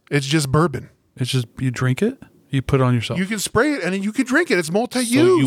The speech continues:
Speaker 3: you wanna smell like alcohol?
Speaker 2: You wanna smell like you're a drunk?
Speaker 1: Bourbon is delicious. It smells
Speaker 2: It
Speaker 1: great.
Speaker 2: does smell good. In a
Speaker 3: I
Speaker 2: fragrance
Speaker 3: don't
Speaker 2: form.
Speaker 3: imagine that it would stay smelling great. We
Speaker 2: Well,
Speaker 3: would
Speaker 2: it's
Speaker 3: have to distill our own bourbon.
Speaker 1: That's easy.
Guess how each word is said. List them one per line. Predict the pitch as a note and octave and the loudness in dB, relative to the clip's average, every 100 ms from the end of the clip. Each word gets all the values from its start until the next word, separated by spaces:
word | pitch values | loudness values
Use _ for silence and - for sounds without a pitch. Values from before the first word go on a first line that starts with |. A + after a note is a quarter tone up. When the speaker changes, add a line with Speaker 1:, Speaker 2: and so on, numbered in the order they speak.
| A2 | 2
Speaker 3:
you | A#2+ | 2
wanna | C3+ B2+ | 2 0
smell | - - A2 A#2+ | -2 -4 0 0
like | A#2+ A#2+ - | 2 0 -2
alcohol? | A#2 G#2 - B2+ B2 C3+ | -4 -4 -2 -2 0 2
Speaker 2:
You | C#3+ | 4
wanna | D3 | 2
smell | C3+ D3 | 2 0
like | C3+ | 2
you're | C3 | 2
a | A#2+ | 0
drunk? | A#2+ C3+ E3 - | 0 -2 -2 -2
Speaker 1:
Bourbon | C#3+ F3 C#3+ | -2 0 -2
is | A2+ | -4
delicious. | G#2 G2 B2 - G2 | -6 -6 -4 -4 -6
It | - | -8
smells | - B2 B2+ G#2 | -8 -4 -4 -4
Speaker 2:
It | C#3 | -2
Speaker 1:
great. | B2+ | 0
Speaker 2:
does | A#2 | 0
smell | - B2 A2+ | -2 -2 -2
good. | A2+ A2+ A#2 | -2 -4 -2
In | C3 | -2
a | B2+ | -2
Speaker 3:
I | |
Speaker 2:
fragrance | - D#3 E3 B2+ A#2 | 0 2 4 4 4
Speaker 3:
don't | C3+ C#3+ | 4 4
Speaker 2:
form. | A#2 | 4
Speaker 3:
imagine | C3 C3 A#2+ | 4 2 0
that | B2 | 2
it | A#2+ | 2
would | A2 F#2+ | 0 -2
stay | - - - B2 A#2+ | -4 -4 0 0 0
smelling | - A2+ G2+ F#2+ | -4 -2 -2 -2
great. | F2+ F#2+ | -4 0
We | D3 | 2
Speaker 2:
Well, | F3 | 4
Speaker 3:
would | F3 | 2
Speaker 2:
it's | |
Speaker 3:
have | D3+ E3 - | 2 0 0
to | D3 | -6
distill | C#3+ C3 - E3+ E3+ D3 | -4 -6 -4 0 2 4
our | B2+ | 4
own | B2+ C3 | 2 0
bourbon. | G#2+ A#2+ A2+ E2 - | 0 0 0 -4 -10
Speaker 1:
That's | - B2+ | -6 -2
easy. | A#2+ A#2+ C#3+ | -2 0 -4